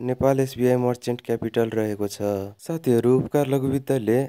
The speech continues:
आइपिओ निष्कासन गर्नको लागि नेपाल धितोपत्र बोर्डबाट अनुमति पाइसकेको छ। अब यसको आइपिओ यही महिनामा आउने प्रबल सम्भावना रहेको छ। अब चैत सोह्र गतेदेखि बलेपी हाइड्रो पावरको आइपिओ आउनेछ भने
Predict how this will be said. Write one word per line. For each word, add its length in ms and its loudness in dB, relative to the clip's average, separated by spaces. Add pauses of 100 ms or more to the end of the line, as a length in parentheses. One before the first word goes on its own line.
(160)
आइपिओ 280 -2
निष्कासन 500 -2
गर्नको 400 2
लागि 280 0
नेपाल 320 0
धितोपत्र 580 -2
बोर्डबाट 480 0
अनुमति 580 -2
पाइसकेको 640 -4
छ। 140 -8 (400)
अब 160 0
यसको 380 2
आइपिओ 420 4
यही 260 4
महिनामा 460 2
आउने 260 2 (140)
प्रबल 280 2 (120)
सम्भावना 420 0
रहेको 360 -2
छ। 160 -12 (400)
अब 200 -4
चैत 280 2
सोह्र 340 4
गतेदेखि 560 2
बलेपी 400 6
हाइड्रो 300 6
पावरको 440 2
आइपिओ 360 4
आउनेछ 320 4
भने 420 2